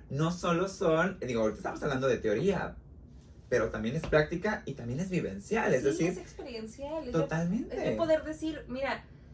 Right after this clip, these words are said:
Speaker 2: ya viajé sola, lo detesté o lo amé, pero esto me abre mi campo experiencial y me puede
Speaker 1: Ujú.
Speaker 2: situar en que esta experiencia que yo creía benéfica no lo fue,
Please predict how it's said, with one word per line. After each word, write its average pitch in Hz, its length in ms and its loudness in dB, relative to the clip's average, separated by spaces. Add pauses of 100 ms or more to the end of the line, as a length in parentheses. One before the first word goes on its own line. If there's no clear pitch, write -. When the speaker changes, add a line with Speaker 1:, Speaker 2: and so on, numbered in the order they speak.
(640)
Speaker 2:
ya 254 220 0
viajé 294 320 -2
sola, 294 460 0
lo 240 260 4
detesté 220 680 0
o 254 100 4
lo 247 180 4
amé, 247 420 0 (360)
pero 220 160 -4
esto 277 180 -8
me 277 220 -4
abre 294 440 -2
mi 240 180 -6
campo 233 440 0
experiencial 214 840 -2 (100)
y 220 100 -6
me 214 120 -4
puede 226 340 -2
Speaker 1:
Ujú. - 80 -6
Speaker 2:
situar 226 540 0 (240)
en 220 140 -4
que 240 80 -2
esta - 140 -6
experiencia 240 680 -4 (200)
que 214 100 -4
yo 240 160 0
creía 269 200 0
benéfica 233 460 -2
no 226 100 -4
lo 240 140 -2
fue, 240 300 -2